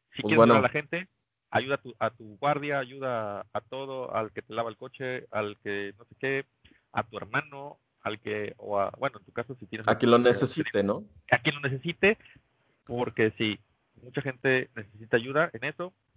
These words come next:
Speaker 1: Así como son antivacunados, hay gente que es antitecnología, hay que ayudarnos. Hay que ayudarnos a lograr esa porcentaje. No es culpa del gobierno, hay que ayudarnos a que nos vacunemos todos.
Speaker 2: Vale.
Speaker 1: Bueno, pensamos eso nosotros, ¿verdad? <laughs>
Speaker 2: Órale.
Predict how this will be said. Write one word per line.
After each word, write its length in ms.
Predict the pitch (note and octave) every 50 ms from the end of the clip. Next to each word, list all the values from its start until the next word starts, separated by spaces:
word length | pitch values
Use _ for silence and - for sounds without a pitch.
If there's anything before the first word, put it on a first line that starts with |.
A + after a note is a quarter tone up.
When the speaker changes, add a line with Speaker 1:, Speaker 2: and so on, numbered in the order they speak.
| - - - - - - -
Speaker 1:
Así 240 | - - G#2+ A2 B2+
como 140 | C#3 - C3+
son 60 | C#3+
antivacunados, 480 | D3+ C#3 C#3 B2+ A2+ C#3 C#3 D3+ D3+ - _
hay 100 | - A#2
gente 180 | - C3+ B2 -
que 80 | - B2+
es 60 | -
antitecnología, 760 | C3 G#2+ A2+ G#2+ - A2 G2+ G#2+ G#2 G#2+ - C#3+ D3+ E3 F3 - _
hay 80 | - A2
que 80 | -
ayudarnos. 360 | A2 G2+ G2 F#2 F#2+ G2+ F#2+ - _ _ _
Hay 100 | - A#2
que 100 | A2 A#2
ayudarnos 240 | B2 A#2+ A#2+ B2+ B2+ - _ -
a 460 | - A2 G#2+ G#2 G2+ G2 G2 G2 F#2+ G2+
lograr 260 | G2+ G#2+ G#2+ A2+ A#2
esa 220 | A#2 B2+ A#2 G#2+ - _ _ _ _ _ -
porcentaje. 720 | A#2 G#2+ - G#2+ G2+ F#2+ _ _ A2 A#2 G#2+ A2 G#2 - _ _ _ _ _ _ _ _ _ _ _
No 80 | - C3
es 80 | - _
culpa 280 | - C#3 - - C#3
del 100 | A2+ G#2
gobierno, 380 | G2+ G2+ G#2 A2 - - D#3+ - _ _ - - - - _ - A#2 -
hay 120 | - A2+ A2
que 80 | A#2+
ayudarnos 500 | A#2+ A2 A2 G#2+ G#2+ A2 G#2+ - - B2 - _ -
a 100 | A2 G#2+
que 100 | - G#2+
nos 100 | - -
vacunemos 460 | - F#2 _ - F#2 F#2+ F#2 F#2 _ _
todos. 200 | - G2 F2 F2 _ _ _ _ _ _ _ _ _ _ _ _ _ _ _ _
Speaker 2:
Vale. 180 | - A2+ A#2 F#2+
Speaker 1:
Bueno, 140 | F2 - _ _ _ -
pensamos 320 | G#2+ F#2+ - A#2 - -
eso 160 | B2+ B2 A#2
nosotros, 300 | G2 F#2+ F#2 C3 - F#2+
¿verdad? 160 | F#2+ G2 - -
<laughs> 420 | - - - - F3 C#3+ D2+ - -
Speaker 2:
Órale. 340 | - G2+ G#2 G#2+ G#2+ G#2+